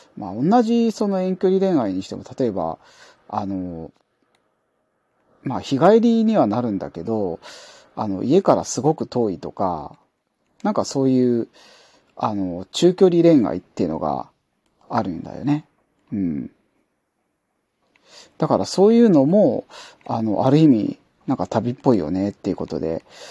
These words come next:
えー、話していきたいなって思ってます。うん。そう。だから、まあそんな感じでね。うん。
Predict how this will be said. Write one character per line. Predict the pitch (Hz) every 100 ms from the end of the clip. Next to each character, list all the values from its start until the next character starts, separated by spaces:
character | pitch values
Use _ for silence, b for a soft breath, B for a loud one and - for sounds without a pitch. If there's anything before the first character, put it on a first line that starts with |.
| B -
え | 101 95
ー、 |
話 | 107 110 110
し |
て | -
い |
き | -
た | -
い | 82
な | 82
っ | 85
て | -
思 | 71 80
っ |
て | - -
ま | 80 95
す。 | - - - -
う |
ん。 | 104 90 76 57 - _ _ _ _ _ _ _ _ _ _ _ _ _ _ _
そ | - 92 -
う。 | _ b b b _
だ | 170
か | 160
ら、 | 101 90 90 - _ _ _ _ _ _ _ _ _ _ _ _ _ _ _
ま | 110
あ | 98
そ | -
ん | 101
な | 123
感 | 131 151
じ | 156
で | 160 160
ね。 | 175 175 b b b b b -
う |
ん。 | 127 110 101 90 -